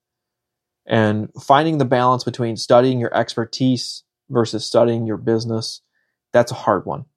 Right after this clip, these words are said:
Like I said, I don't know that you can truly be balanced with that, but it's okay to be unbalanced and then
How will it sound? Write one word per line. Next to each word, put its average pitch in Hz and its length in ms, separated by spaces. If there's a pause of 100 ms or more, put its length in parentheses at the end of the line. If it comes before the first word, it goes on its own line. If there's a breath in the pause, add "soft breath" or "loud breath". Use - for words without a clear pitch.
(260)
Like 117 180
I 117 40
said, 113 120
I 113 80
don't 131 140
know 127 140
that 123 120
you 117 80
can 117 100
truly 120 300
be 117 120
balanced 110 400
with - 120
that, - 240 (300)
but 107 260 (760)
it's 135 180
okay 156 400
to 127 100
be 123 220
unbalanced 120 840 (240)
and 117 140
then 113 360